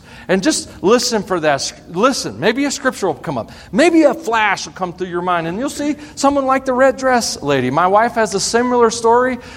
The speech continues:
about a guy with curly brown hair. It was a trip we took to Evanston one time. We did the same practice, and, uh, she, we were, we, she had, actually, it came from Cayman. Cayman's, we were praying together as a family,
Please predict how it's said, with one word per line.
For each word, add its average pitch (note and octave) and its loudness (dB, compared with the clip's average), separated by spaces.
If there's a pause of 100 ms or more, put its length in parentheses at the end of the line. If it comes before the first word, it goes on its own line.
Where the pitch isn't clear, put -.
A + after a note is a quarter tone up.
(140)
about G#3+ 2
a G#3+ -4
guy A3+ -2
with A#3 -4
curly C4+ -2
brown G#3+ 2
hair. E3+ 0
It - -10
was C#3+ -8
a D#3 -2
trip G#3 0
we G3+ -2
took G#3 0
to F#3+ 0
Evanston F#3+ 0
one F#3+ -4
time. G3 -2 (260)
We D3+ -2
did F3 2
the E3 0
same G3+ -2
practice, F#3 -4 (280)
and, D#3+ 0
uh, C#3 2 (200)
she, F#3+ -4
we E3 2
were, D3+ 0
we, D#3+ -2 (140)
she - -2
had, F3 -2 (340)
actually, G3 -2
it - -16
came G3+ -4
from G3+ -6
Cayman. F#3+ -4
Cayman's, F#3 -8
we E3 -4
were D3+ -6
praying G#3 0
together G3+ 2
as F3 0
a E3+ -6
family, G3+ 2